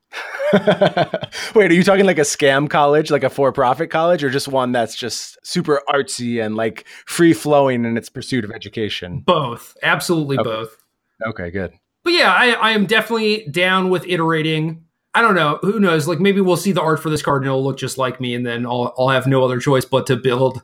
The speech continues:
Speaker 2: wizard Panharmonicon decks, but we'll see.
Speaker 1: Right, you'll be committed at that point.
Speaker 2: Yo, if, if wizards are good, I mean, I'm, I'm down to play Lightning Bolt.
Speaker 1: Same. I, I hope wizards are good, but we still need a lot of filler there. We need to see a lot more.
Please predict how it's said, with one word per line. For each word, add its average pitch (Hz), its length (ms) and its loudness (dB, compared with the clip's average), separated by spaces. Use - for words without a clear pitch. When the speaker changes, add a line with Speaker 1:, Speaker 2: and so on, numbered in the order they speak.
Speaker 2:
wizard 139 420 0
Panharmonicon 123 720 0
decks, 120 280 -4
but 120 320 -4
we'll 117 120 -4
see. 113 240 -8
Speaker 1:
Right, 95 220 0
you'll 98 120 2
be 95 100 -4
committed 85 340 -6
at 78 120 -6
that 80 180 -6
point. 85 260 -10
Speaker 2:
Yo, 185 260 4
if, - 220 2
if 175 180 0
wizards 277 320 4
are 147 80 2
good, 131 480 2
I 135 80 -4
mean, 131 300 -2
I'm, 175 260 0
I'm 180 140 2
down 180 200 4
to 160 60 0
play 139 180 2
Lightning 127 320 -2
Bolt. 123 380 -4
Speaker 1:
Same. 165 360 4
I, 135 340 4
I 135 40 2
hope 175 200 2
wizards 101 300 -6
are 92 40 -4
good, 101 280 -4
but 104 360 0
we 120 120 -4
still 139 180 2
need 120 140 0
a 113 60 4
lot 117 280 4
of 113 80 2
filler 101 320 -4
there. 92 180 -4
We 98 80 -4
need 101 140 -6
to - 40 -18
see 98 80 -10
a 92 80 -6
lot 87 200 -4
more. 82 320 -10